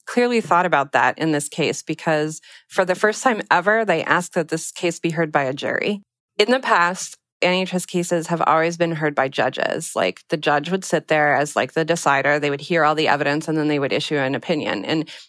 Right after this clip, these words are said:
here the Justice Department said, "We don't want a judge deciding this. We want a jury deciding this." And if you think about it, that's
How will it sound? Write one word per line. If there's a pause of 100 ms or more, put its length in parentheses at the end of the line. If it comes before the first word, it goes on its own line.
(140)
here
the
Justice
Department
said,
"We
don't
want
a
judge
deciding
this.
We
want
a
jury
deciding
this." (400)
And
if
you
think
about
it,
that's